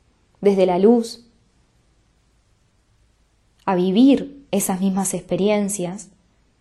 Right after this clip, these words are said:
lo primero que hago es aceptar.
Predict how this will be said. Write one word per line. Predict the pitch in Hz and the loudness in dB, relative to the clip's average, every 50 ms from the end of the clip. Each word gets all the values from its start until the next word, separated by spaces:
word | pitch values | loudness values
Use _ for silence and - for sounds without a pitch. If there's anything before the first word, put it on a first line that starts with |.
| _ _ _ _ _ _ _ _ _ _ _ _ _ _ _ _ _ _ - - - - _ _ _ _ _ _ _ _ _ _ _ _ _ _ _ _ | _ _ _ _ _ _ _ _ _ _ _ _ _ _ _ _ _ _ -20 -20 -20 -20 _ _ _ _ _ _ _ _ _ _ _ _ _ _ _ _
lo | 208 202 202 | -2 -2 0
primero | 226 214 196 208 208 240 240 233 | 0 0 0 2 2 2 2 0
que | 214 202 | 0 0
hago | 202 202 196 185 180 170 180 196 - - _ _ _ _ _ _ _ _ | 0 2 2 2 0 -2 -4 -8 -16 -20 _ _ _ _ _ _ _ _
es | - 202 196 202 | -8 -6 -6 -4
aceptar. | 202 196 - 180 160 165 - - - 170 151 - - | -4 -4 -2 -4 -4 -6 -8 -8 -6 -6 -6 -8 -12